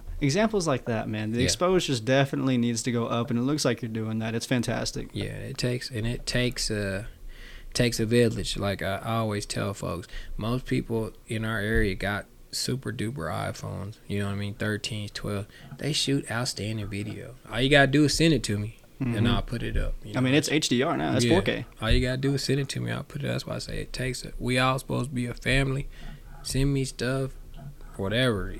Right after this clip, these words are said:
Speaker 2: You know, D M, my phone. Let's, let's get all these kids seeing. If your kid is that good and I'm not there, send a video. He do a play. Let's put it up. That's why I'm doing my, I'm doing a Friday night light show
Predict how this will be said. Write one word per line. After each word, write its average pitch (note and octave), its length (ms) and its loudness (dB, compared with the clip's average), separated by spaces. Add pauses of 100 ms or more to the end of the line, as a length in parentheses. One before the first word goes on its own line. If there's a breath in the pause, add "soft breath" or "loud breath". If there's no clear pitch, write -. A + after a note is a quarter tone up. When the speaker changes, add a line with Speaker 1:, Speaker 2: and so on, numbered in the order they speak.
(140)
Speaker 2:
You G#2 120 -8
know, G#2+ 240 -6
D A#2 340 -2
M, A#2+ 220 -2
my G#2+ 160 -6
phone. A2 440 -4
Let's, A#2+ 280 -2
let's A2+ 180 -6
get A#2+ 180 0
all A2+ 300 0
these G#2 180 0
kids G2+ 360 -8
seeing. G#2 220 -2
If G2+ 60 -8
your G#2 180 -8
kid C3+ 320 0
is B2 180 -4
that A#2+ 260 -6
good B2+ 200 -2
and B2 100 -2
I'm B2 140 0
not A#2+ 260 -2
there, A#2+ 340 0 (380 loud breath)
send E4 320 0
a F#4 40 2
video. F#4+ 480 6
He E3 80 4
do E4+ 180 2
a E4+ 40 -2
play. F4+ 240 0
Let's E4+ 160 0
put - 260 0
it F#4 80 2
up. - 260 0 (100)
That's D#3+ 180 2
why F#3 80 2
I'm F3 120 2
doing E3 200 6
my, C#3+ 180 2 (520 loud breath)
I'm C#3 60 -2
doing E3 200 8
a D3+ 40 4
Friday D#3+ 340 6
night D3+ 320 2
light D#3+ 240 4
show A2 340 2